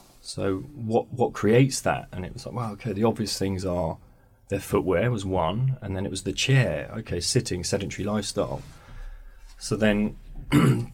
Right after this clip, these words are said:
if I, if I wanted to, if it was all about the money, I could have just kept inviting them in and just dealing with the same situation. "Oh, it's just hips and it's just feet and it's, and you can just correct their posture."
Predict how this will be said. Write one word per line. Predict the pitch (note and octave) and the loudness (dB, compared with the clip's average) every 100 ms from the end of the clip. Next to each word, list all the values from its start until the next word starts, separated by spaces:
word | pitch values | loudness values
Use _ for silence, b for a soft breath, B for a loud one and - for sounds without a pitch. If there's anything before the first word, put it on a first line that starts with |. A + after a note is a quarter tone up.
| - | -8
if | C#3 C3+ | 0 4
I, | B2 | 4
if | A2 | 4
I | B2+ | 4
wanted | A#2+ C3 B2+ | 6 6 6
to, | A2+ G#2+ G2+ G2 - - - | 6 4 4 0 -10 -20 -6
if | G2+ | 0
it | |
was | A#2+ | 6
all | C3+ | 8
about | A#2+ A2+ | 8 6
the | G#2 | 8
money, | A#2+ B2+ G#2+ | 8 8 6
I | G2+ | 2
could | G2+ | 0
have | G#2 | -2
just | G#2+ - | 0 -2
kept | - - G#2 | -4 -4 -4
inviting | G2+ G#2 F#2 | 0 0 0
them | G#2 | 4
in | A2+ G#2 | 6 6
and | F#2+ | 2
just | F#2+ - | -4 -2
dealing | G2+ G2 F#2+ | 0 2 0
with | F#2+ | -4
the | G2 | -4
same | - G2+ G2 F#2 | -2 -2 -2 -4
situation. | C3+ - G2+ G#2+ A2 C3 | -8 -4 -2 -2 -4 -6
"Oh, | A#2 | -6
it's | G#2 | -6
just | - F#2+ - | -6 -8 -6
hips | - A2 - - | -4 -4 -6 -8
and | F2+ | -6
it's | E2 | -6
just | F#2+ - | -6 -6
feet | - G2+ A2+ | -4 -2 -2
and | G2 | -4
it's, | E2 - | -10 -10
and | G#2 G#2 | -8 -6
you | G2+ | -6
can | G#2 | -6
just | G2 - | -8 -6
correct | G2+ - | -4 -4
their | F#2+ | -4
posture." | - B2+ - F2 C2+ | 0 0 2 -2 -2